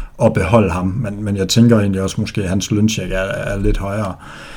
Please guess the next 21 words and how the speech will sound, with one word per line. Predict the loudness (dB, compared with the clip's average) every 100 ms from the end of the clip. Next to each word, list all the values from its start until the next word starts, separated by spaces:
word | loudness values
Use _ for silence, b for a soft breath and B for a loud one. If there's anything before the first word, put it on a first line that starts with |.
| B B -2
Øh, | 6 8 8 8
uanset | 8 8 6 6
hvad, | 6 6
så, | 6 4 4 0 -2
så | 0
i |
hvert | 2 2
fald | 4
en | 2
interessant | 2 -2 4 8
nyhed, | 8 8 6
Daniel. | 2 0
Jeg | 2
ved |
ikke, | 2
om | 6
du | 6
har | 6 6
noget | 4 2
til | 0
den? | 0 -2